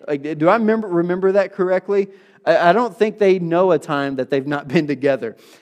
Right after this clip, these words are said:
And, like, that kinda reminds me of Joseph and Mary when it comes to, like, their type of town and the type of culture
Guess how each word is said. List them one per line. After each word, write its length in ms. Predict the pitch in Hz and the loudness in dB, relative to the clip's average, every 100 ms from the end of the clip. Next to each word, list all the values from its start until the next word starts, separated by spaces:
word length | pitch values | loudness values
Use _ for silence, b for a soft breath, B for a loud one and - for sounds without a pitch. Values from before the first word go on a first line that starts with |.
| - | 0
And, 180 | 175 185 | 2 4
like, 160 | 180 | 4
that 180 | 208 196 | 2 0
kinda 320 | 220 233 240 | 0 0 2
reminds 720 | 233 196 170 175 175 175 147 | 4 4 4 -2 0 -2 -4
me 260 | 143 131 127 | -4 -4 -4
of 180 | 147 131 | -6 -2
Joseph 440 | 139 139 139 127 | -2 -2 -4 -8
and 140 | 131 123 | -4 -2
Mary 260 | 135 127 | -2 -2
when 160 | 120 120 | -4 -8
it 100 | 117 | -8
comes 320 | 147 143 - | -8 -8 -6
to, 320 | 139 131 127 B B - | -4 -4 -4 B B -2
like, 360 | 139 113 123 | 0 0 0
their 240 | 123 151 180 | 6 6 4
type 340 | - 175 165 - | 0 -2 -2 -4
of 160 | 151 | -10
town 400 | - 147 143 147 | -8 -6 -4 -6
and 140 | - 131 | -8 -10
the 60 | |
type 280 | 120 - 160 | -8 -6 -6
of 160 | 165 - | -6 -10
culture 640 | - 175 170 - 127 123 | -4 -4 -4 -6 -6 -6